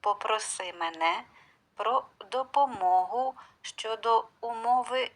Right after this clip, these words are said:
розуму, який це породив, твоє бажання бути відокремленим". Урок вісімдесят другий.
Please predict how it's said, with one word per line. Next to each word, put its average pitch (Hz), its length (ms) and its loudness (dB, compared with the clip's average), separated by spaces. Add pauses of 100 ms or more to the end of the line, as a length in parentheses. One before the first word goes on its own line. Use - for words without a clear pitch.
розуму, 175 840 0 (180)
який 175 560 -8 (100)
це 175 420 0
породив, 208 680 -4 (720)
твоє 175 400 -4
бажання 170 840 4 (380)
бути 170 600 -10 (360)
відокремленим". 175 1200 -2 (1600)
Урок 302 400 2 (180)
вісімдесят 180 1120 -2 (260)
другий. 160 640 -10